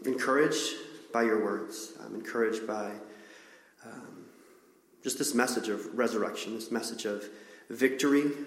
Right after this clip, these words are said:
of life over death, of good over evil, of you over sin. And so we just ask that you would allow this to sink more deeply into our hearts, Lord. We know that this is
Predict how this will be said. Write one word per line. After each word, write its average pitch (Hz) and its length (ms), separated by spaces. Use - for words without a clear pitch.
of 104 380
life 120 500
over 110 200
death, 113 580
of 107 320
good 123 300
over 110 280
evil, 120 360
of 117 140
you 127 240
over 113 360
sin. - 540
And 120 160
so 160 80
we 233 60
just - 160
ask 110 240
that - 80
you 117 80
would 113 100
allow 113 300
this 110 240
to 113 40
sink 117 600
more 127 520
deeply 120 340
into 113 200
our 113 100
hearts, 113 360
Lord. 117 300
We 123 80
know 117 260
that 113 140
this 117 200
is 120 200